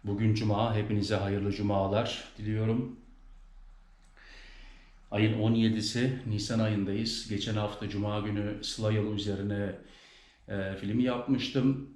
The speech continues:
ve size söz vermiştim. Aradan bir hafta geçsin, e, yenilikleri öğrenmemiz için. E, dün Perşembe burada Başbakan ve bakanlar, e, televizyonda konuşma yaptılar.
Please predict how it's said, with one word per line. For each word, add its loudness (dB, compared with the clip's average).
ve -2
size -4
söz 0
vermiştim. 0
Aradan -2
bir -6
hafta -4
geçsin, -4
e, -6
yenilikleri 0
öğrenmemiz 2
için. -2
E, 6
dün 6
Perşembe 4
burada 4
Başbakan 0
ve 2
bakanlar, 4
e, -2
televizyonda 2
konuşma 2
yaptılar. 0